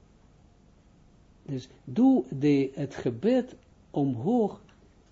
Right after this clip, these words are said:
Het gebed moet komen naar de Heer over de oogst. Eh, dat is eigenlijk tot Arigantin is de Heer over de Abba en Ima. Duidelijk.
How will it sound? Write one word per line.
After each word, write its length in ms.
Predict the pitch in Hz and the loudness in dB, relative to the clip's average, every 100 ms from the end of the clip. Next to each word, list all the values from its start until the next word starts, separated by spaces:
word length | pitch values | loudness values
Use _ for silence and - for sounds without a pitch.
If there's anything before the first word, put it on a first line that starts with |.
| _ | _
Het 180 | 139 - | -10 -6
gebed 480 | 135 131 226 220 | -4 0 0 0
moet 260 | 160 156 151 | -2 -2 -2
komen 500 | - 208 190 185 185 - | -2 0 2 2 -2 -4
naar 420 | 156 170 160 147 | 0 2 2 0
de 80 | 139 | -2
Heer 720 | 131 101 113 165 214 214 214 - - | -2 -4 -2 2 2 2 -2 -6 -2
over 440 | 170 147 147 143 139 | 0 0 -2 -4 -6
de 380 | 135 127 131 120 - - - - - - | -10 -4 -2 -4 -8 -20 -20 -20 -20 -2
oogst. 600 | 143 - - - - - - - _ - - - - - - - - | 0 0 -4 -20 -20 -20 -20 -20 _ -20 -20 -20 -20 -20 -20 -20 -6
Eh, 160 | 208 190 - - | -4 -4 -8 -4
dat 120 | 190 170 | 0 0
is 20 | |
eigenlijk 560 | 185 185 170 165 151 - - - - | 2 2 2 2 0 -4 -20 -6 0
tot 200 | 151 - - | 0 0 -8
Arigantin 880 | 202 208 196 190 180 160 185 156 98 - _ _ | 0 4 4 4 -2 0 -2 -2 -4 -14 _ _
is 220 | 135 117 | -16 -12
de 80 | 123 | -10
Heer 520 | 101 135 190 208 190 - | -4 2 4 4 0 -6
over 500 | - 160 147 151 143 | -2 0 0 -4 -2
de 160 | 143 135 | -2 -4
Abba 400 | - 160 151 151 147 | -2 -2 0 -2 -4
en 200 | 143 135 - | -6 -6 -2
Ima. 420 | 156 139 117 - - | 0 0 -4 -12 -12
Duidelijk. 340 | - 240 190 | -4 -2 -2